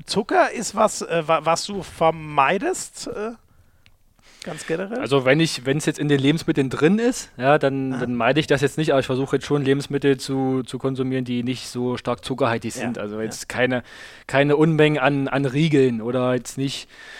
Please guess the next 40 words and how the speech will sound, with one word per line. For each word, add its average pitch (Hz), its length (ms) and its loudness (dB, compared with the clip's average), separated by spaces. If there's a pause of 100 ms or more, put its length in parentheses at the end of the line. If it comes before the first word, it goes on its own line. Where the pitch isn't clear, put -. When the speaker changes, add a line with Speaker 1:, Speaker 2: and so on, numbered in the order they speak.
(520)
Speaker 2:
nicht 131 220 -2
fünf 156 260 0
Smoothies, 156 680 0 (140)
ja, 123 220 -2 (200)
sowas 117 220 -6
Speaker 1:
Ja. - 60 -10
Speaker 2:
zum 120 80 -8
Beispiel 110 300 -8
jetzt - 160 -14
nicht. 107 200 -14
Speaker 1:
Ja, 123 80 -16 (140)
Speaker 2:
Also 101 120 -14
Speaker 1:
ja. 104 220 -12
Speaker 2:
wirklich 151 520 4 (320)
versuchen, 170 680 0
so 147 480 4
unverarbeitet 160 800 4
wie 139 60 2
möglich, 165 560 2 (180)
äh, 143 380 6 (320)
die 127 80 -4
Sachen 127 220 0
einfach 123 200 -6
zu - 140 -8
sich 117 180 -6
zu - 100 -12
nehmen. 110 320 -8
Speaker 1:
Ja, - 340 -18
ja. 123 60 -16 (480)
Bist - 200 -4
du 202 60 2
denn 170 160 0
generell 202 400 4
einer, 214 240 2
der 175 180 4
lieber 160 240 2
süß 156 320 -4
oder 156 160 4
herzhaft 151 480 0
isst? - 360 -6